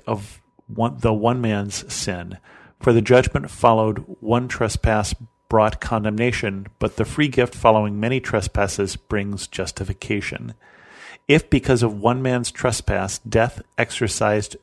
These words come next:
dominion through that one, much more surely will those who receive the abundance of grace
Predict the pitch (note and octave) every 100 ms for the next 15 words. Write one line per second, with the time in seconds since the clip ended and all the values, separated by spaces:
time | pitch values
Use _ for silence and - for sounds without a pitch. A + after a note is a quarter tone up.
0 | - A2 G#2+ A2+ A2 G#2+ - A#2 G#2+ G#2+
1 | - G#2 F#2+ F2 F2 - - - _ B2
2 | B2 - A#2+ A2 - F#3 E3 G#2+ G2+ G2+
3 | A2+ G#2 A#2 B2 B2 - G#2 G2+ - -
4 | D3 D#3 D3+ - A2+ A2 F#2+ A#2+ B2+ B2+
5 | - A2+ - G#2 G2+ G2 -